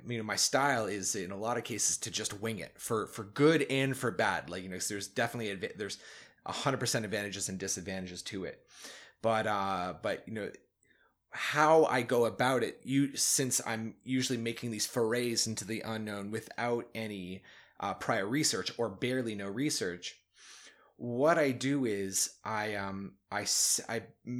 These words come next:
I set out parameters for myself that are essentially arbitrary. So they're just guesses, basically.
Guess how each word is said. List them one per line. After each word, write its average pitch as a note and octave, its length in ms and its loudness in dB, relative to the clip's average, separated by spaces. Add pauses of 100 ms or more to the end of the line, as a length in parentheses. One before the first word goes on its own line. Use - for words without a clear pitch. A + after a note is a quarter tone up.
(120)
I A2 100 0
set E3+ 340 4
out E3 180 2
parameters C3+ 560 2
for - 120 0
myself A2 460 0
that A2+ 200 0
are A2 180 0
essentially C3 840 2 (140)
arbitrary. G2 720 -2 (180)
So - 140 -6
they're G#2 80 -4
just C3 320 -2
guesses, - 600 -2 (220)
basically. - 460 -10